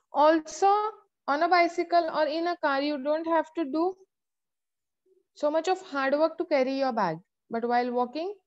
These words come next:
you have to do the hard work to carry the load on your back, shoulders. On the bicycle also, there is a load because of your bag kept on the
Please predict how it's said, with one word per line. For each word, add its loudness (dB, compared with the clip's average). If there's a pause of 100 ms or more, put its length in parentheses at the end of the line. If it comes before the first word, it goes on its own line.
(320)
you -4
have -6
to -4
do -4
the 0
hard -4
work -4
to -8
carry -4
the 0
load 0
on -4
your -4
back, -2 (240)
shoulders. -2 (1400)
On -4
the 2
bicycle 2
also, 0
there 0
is 0
a 4
load 4
because 0
of -4
your 0
bag 2 (180)
kept -2
on -2
the 2